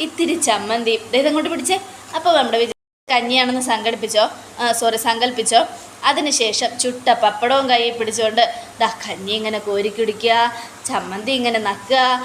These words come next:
അതിനുശേഷം ചുട്ട പപ്പടം ഇങ്ങനെ കടിക്കുക. ആ, എന്തൊരു സ്വാദ് എന്നും. അപ്പോഴേക്കും വിജയലക്ഷ്മിയുടെ വായിൽ വെള്ളം വരാൻ തുടങ്ങി.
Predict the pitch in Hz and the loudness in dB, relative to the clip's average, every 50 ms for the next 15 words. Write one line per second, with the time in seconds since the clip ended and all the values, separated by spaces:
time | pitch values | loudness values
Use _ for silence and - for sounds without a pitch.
0 | 254 254 - - 240 208 226 240 233 233 226 - 220 214 - 247 226 226 - 226 | -6 -12 -8 -4 -2 -2 -2 -2 -2 -2 -2 0 0 0 -2 -4 -4 -4 -4 -4
1 | 226 - 285 262 233 220 208 226 233 240 233 - - - - - - - - - | -2 -2 0 2 2 2 2 2 2 2 0 -4 -6 -10 -10 -12 -16 -20 -14 -8
2 | 254 262 254 262 247 240 247 214 196 190 202 - - 277 269 254 233 - - - | -6 -2 0 0 0 2 2 0 0 -2 -4 -4 -2 0 0 0 -2 -4 -8 -12
3 | - - - - - - 294 302 294 285 269 254 240 233 233 233 240 254 254 247 | -14 -16 -14 -10 -6 -2 0 0 2 2 2 2 0 0 -2 -2 -2 -2 0 2
4 | 254 254 247 - 220 - - 220 - 127 117 240 254 262 262 254 - - - - | 2 2 4 4 2 0 0 -2 0 2 2 4 4 6 4 4 2 -4 -14 -14
5 | - - - 269 254 - - - - - - - 285 330 - 330 330 269 240 226 | -6 -4 -2 0 0 -2 -2 -6 -14 -14 -6 -2 -2 0 4 4 6 6 4 4
6 | 226 226 226 208 240 240 254 254 - 277 277 269 269 240 226 214 220 240 233 220 | 0 0 0 2 2 2 2 2 0 0 0 2 4 4 4 4 4 4 4 4
7 | 214 220 226 233 226 220 214 208 208 208 202 196 | 4 4 4 4 4 4 4 0 -2 -4 -4 -6